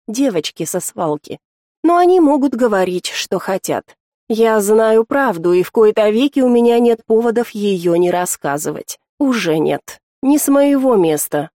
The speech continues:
Шесть футов под землёй, где я наконец-то обрела покой. При жизни я не была святой, но смерть делает тебя честным.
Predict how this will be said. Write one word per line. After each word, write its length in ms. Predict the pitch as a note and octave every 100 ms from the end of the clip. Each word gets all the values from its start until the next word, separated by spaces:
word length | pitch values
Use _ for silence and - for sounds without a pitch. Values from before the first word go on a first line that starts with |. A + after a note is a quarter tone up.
| _
Шесть 400 | - B3+ B3 -
футов 380 | - C#4 B3+ -
под 160 | B3+ G#3
землёй, 400 | A#3+ A#3+ B3+ C#4+
где 240 | A#3+ A#3
я 100 | A3
наконец-то 760 | G#3 G3 F#3+ G3 G3 - A3+ G#3
обрела 400 | G3+ F#3 F3 D#3+
покой. 560 | F#3 G3+ - D#3 C#3 _ _ _ _ _
При 200 | - B3
жизни 260 | A#3+ C4 B3+
я 220 | B3 B3
не 120 | C4+
была 320 | B3 C#4+ D4+
святой, 580 | D#4 G#3+ F#3 F#3+ F3+ F3+ -
но 280 | G#3+ A3 G#3
смерть 600 | - A#3 A#3 A#3+ A#3 -
делает 440 | G3+ A3+ A#3 A3+ A3
тебя 300 | A#3+ A3 A#3
честным. 720 | - C#4+ A3+ - F3+ E3+ D#3+